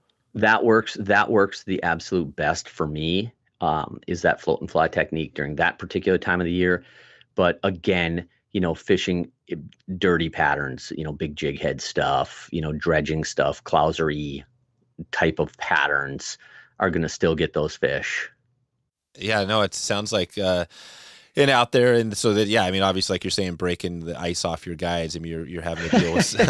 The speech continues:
Speaker 2: <laughs> some of that. But what are the other challenges about fishing in, in the wintertime for 'em?
Speaker 1: Uh, I, I mean, it's, it's basically just finding those pods of fish. I mean, that's, that's a question we get all the time from people, like, "Why do you, why do you quit guiding in mid-September?" You know, 'cause that's, we, we do.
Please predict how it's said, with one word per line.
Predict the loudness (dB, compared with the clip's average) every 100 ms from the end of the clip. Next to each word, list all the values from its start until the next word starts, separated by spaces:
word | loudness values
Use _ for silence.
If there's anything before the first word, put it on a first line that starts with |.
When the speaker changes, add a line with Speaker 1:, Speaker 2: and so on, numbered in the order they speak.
| 2 -2
Speaker 2:
<laughs> | -2
some | 0 0
of | 2
that. | 2 4
But | 4
what | 6 4
are | 4
the | 4
other | 4 4
challenges | 2 0 0 -4
about | -2 -2
fishing | -2 -4 -4 -6
in, | -8 -8
in | -10
the | -8
wintertime | -6 -8 -8 -8 -10 -12
for | -12 -12
'em? | -12 -18 _ _ _ _ _ _ 2
Speaker 1:
Uh, | 4 4
I, | 4
I |
mean, | 4 6
it's, | 4 4
it's | 0 2
basically | 2 2 2 2
just | 2 -2
finding | -6 -2 0 2 2 0 0
those | 2 2 -2
pods | -4 -2 -2 -4 -8
of | -4
fish. | -4 -4 -2
I | -2
mean, | 2
that's, | 2 2 0 0
that's | 0 0
a | 0
question | 0 0 -2
we | -2
get | -2
all | -4
the | -6
time | -2 0 0
from | -6 -6
people, | -6 -4 -6
like, | -6
"Why | -4 -2
do |
you, | -2 0
why | 0
do | 0
you |
quit | -2 -2
guiding | 2 0 0 -2
in | -4
mid-September?" | -4 -8 -6 0 2 2 -2 -12 -10
You | -6
know, | -6
'cause | -4 -6 -6
that's, | -4 -2 -4 -2
we, | -2 -2 0
we | 2
do. | 4 4 2